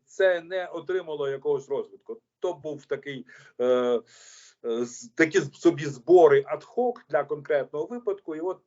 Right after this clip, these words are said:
в тисяча шістсот п'ятдесят третьому році, е, збори були, ну, звісно, рішення було прийнято, але, е, щоб, е, е,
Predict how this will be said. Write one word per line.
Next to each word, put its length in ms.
в 180
тисяча 240
шістсот 340
п'ятдесят 320
третьому 400
році, 340
е, 460
збори 440
були, 640
ну, 280
звісно, 640
рішення 480
було 300
прийнято, 540
але, 480
е, 500
щоб, 520
е, 400
е, 300